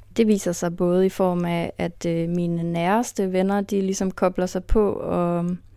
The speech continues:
bliver en del af det her projekt fra den dag af. Og, øh, samtidig så vælter det ind med umotiverede donationer fra netværket. Nok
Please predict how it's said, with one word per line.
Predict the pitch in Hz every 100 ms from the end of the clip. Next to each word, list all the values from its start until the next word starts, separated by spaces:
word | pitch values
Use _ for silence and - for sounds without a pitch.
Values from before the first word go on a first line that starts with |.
| - - -
bliver | 202 185
en | 180
del | 202 190 175
af | 175
det | 190
her | 180
projekt | - 185 196 - -
fra | - - 180 175
den | 175 185
dag | 190 185
af. | 185 185 - - - - - - -
Og, | - - 180 180 180
øh, | 175 175 - - - - -
samtidig | - 185 214 226 196 185
så | - 190 180
vælter | 175 208 226
det | 208
ind | 196 190
med | 175 170 170 - - - - - - -
umotiverede | 226 214 190 - 190 185 175
donationer | 175 185 180 - 226 202 180 185
fra | - 196
netværket. | 190 202 196 175 180 180 190 - - - 175
Nok | 196 214